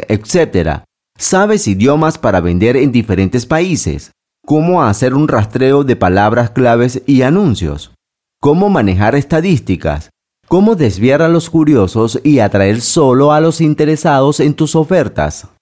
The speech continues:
¿Cómo hacer copias de seguridad? Protegerte de los hackers. ¿Cómo atraer solo personas descontroladas por comprarte? Y todo en tan solo segundos. Humanamente, sé que es imposible,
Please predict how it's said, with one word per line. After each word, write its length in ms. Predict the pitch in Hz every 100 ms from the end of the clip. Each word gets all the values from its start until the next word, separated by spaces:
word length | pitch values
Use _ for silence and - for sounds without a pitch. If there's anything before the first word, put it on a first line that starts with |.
| _ _ -
¿Cómo 320 | 185 214 202
hacer 320 | 123 123 131
copias 360 | 165 147 160 151
de 120 | 160
seguridad? 680 | 156 143 147 165 143 - - _ _ _
Protegerte 720 | 147 170 165 156 202 214 - 202
de 120 | 123
los 200 | 92 -
hackers. 720 | 139 139 107 80 76 - - _ _ _ _ -
¿Cómo 260 | 170 208
atraer 520 | 220 165 139 143 151 -
solo 380 | - 170 175 165
personas 420 | 135 110 117 156
descontroladas 760 | 139 - 107 95 92 101 113 120
por 200 | 147 135
comprarte? 720 | 143 135 180 101 - 78 - -
Y 160 | 175
todo 520 | - 190 202 202 196 -
en 180 | 160 131
tan 220 | 117 104
solo 320 | - 190 202
segundos. 760 | 202 202 233 143 78 76 - 90 85 _ _ _ _ _
Humanamente, 920 | 104 87 135 185 180 196 104 92 87 -
sé 360 | - - 202
que 220 | - 175 180
es 120 | 180
imposible, 840 | 170 160 160 190 156 85 78 73